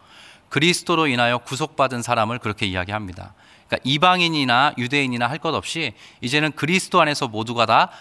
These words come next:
한 새 사람이 되었다. 너와 나는 하나다라는 마음을 가지고 이 헌금 생활을 할 것을 이야기하죠. 우리가 예전에 그 요한복음 강해를 통해서도 배웠는데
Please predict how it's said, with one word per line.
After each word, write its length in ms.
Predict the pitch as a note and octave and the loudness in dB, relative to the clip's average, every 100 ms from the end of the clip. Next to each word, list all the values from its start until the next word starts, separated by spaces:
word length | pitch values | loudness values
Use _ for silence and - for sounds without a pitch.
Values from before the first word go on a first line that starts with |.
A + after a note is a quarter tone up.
| - | -14
한 300 | - A#3 A3 | -2 -2 0
새 140 | G#3 | -4
사람이 340 | F3+ E3+ D3 C3+ | -2 0 0 -2
되었다. 440 | F#2+ F2+ F2 - _ _ _ | -6 -8 -12 -16 _ _ _
너와 340 | G#2 A2+ D3 D#3+ | 0 4 6 6
나는 300 | C#3 C3+ D3+ | 4 2 -4
하나다라는 800 | - F#3+ B2+ F#2 - C3 F3 G3 | -2 0 0 -4 -4 -2 0 4
마음을 320 | A#2+ B2+ C#3 | 4 4 0
가지고 460 | A2 B2 D#3+ D3 - - | -2 -2 -6 -6 -8 -12
이 100 | - | -8
헌금 360 | B2+ G3 G3 F#3 | -2 0 0 -2
생활을 360 | D#3+ C#3 A2+ A#2 | 0 0 0 -2
할 100 | C3 | -2
것을 280 | B2 A#2 | -4 -4
이야기하죠. 460 | G2 F#2+ F#2+ G#2+ G#2 - _ - - - - - | -4 -4 -6 -10 -12 -20 _ -20 -20 -20 -20 -12
우리가 500 | B2 C#3+ D3 C#3+ C3+ - | -2 2 4 6 4 0
예전에 340 | B2+ B2+ C3+ A#2+ | -4 -2 -2 -2
그 120 | A2+ | 0
요한복음 400 | C3 C#3+ C#3 C3+ | 2 2 0 0
강해를 360 | A2+ A#2 B2 | 0 0 -2
통해서도 400 | A#2 B2 A2 A2+ | -4 -6 -6 -8
배웠는데 600 | G#2 G2+ G2+ F2+ B2 G#2+ | -4 -4 -4 -6 -6 -6